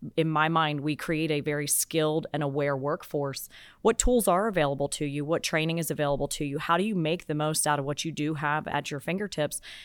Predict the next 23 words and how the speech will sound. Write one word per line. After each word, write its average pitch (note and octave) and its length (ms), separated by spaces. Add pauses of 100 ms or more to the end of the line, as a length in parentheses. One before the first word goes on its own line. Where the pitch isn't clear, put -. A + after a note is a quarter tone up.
And G3+ 160
then G3 80
what F3 160
else F#3 180
is E3+ 140
missing? - 380
So - 120
let's D3+ 220
figure D#3+ 240
out D3 100
what D3 140
else D3 180
is E3 120
it E3+ 100
that D3+ 80
we C#3+ 140
need F3+ 360
to F#3+ 80
make F3+ 140
sure E3+ 240
you D#3 240
are C#3 140
successful. D3+ 760